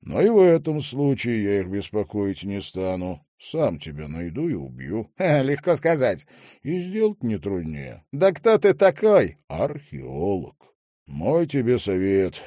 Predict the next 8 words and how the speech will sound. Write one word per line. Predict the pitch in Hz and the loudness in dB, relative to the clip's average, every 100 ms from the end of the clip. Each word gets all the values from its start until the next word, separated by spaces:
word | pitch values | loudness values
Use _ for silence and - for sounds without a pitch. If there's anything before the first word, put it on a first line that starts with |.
| - | -6
Ползи | 104 156 151 190 | 0 0 0 -2
скорее | 175 - 143 156 151 | -2 2 2 4 2
к | 113 | 2
Деламару | 139 139 127 120 143 160 104 | 2 2 2 2 2 2 2
и | |
как | 87 98 | 0 -2
следует | - 82 107 147 147 151 | -4 -6 -2 0 -2 -2
извинись. | 151 151 139 107 107 147 143 | -2 -2 -2 -2 -2 -4 -6